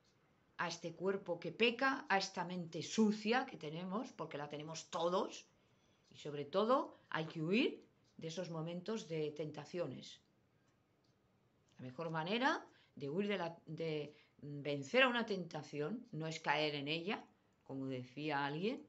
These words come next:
que eso es un cinismo tremendo y una suciedad,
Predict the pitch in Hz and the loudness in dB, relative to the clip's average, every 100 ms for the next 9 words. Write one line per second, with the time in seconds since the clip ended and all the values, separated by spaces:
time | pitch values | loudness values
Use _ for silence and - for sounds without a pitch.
0 | _ _ - 117 123 127 127 135 - 135 | _ _ -14 -12 -10 -6 -4 -4 -6 -10
1 | 123 131 135 135 135 123 127 127 151 160 | -8 -6 -4 -4 -6 -6 -6 -4 -4 -4
2 | 220 190 135 127 147 - 139 156 202 | -4 -4 -4 -6 -8 -6 -2 2 2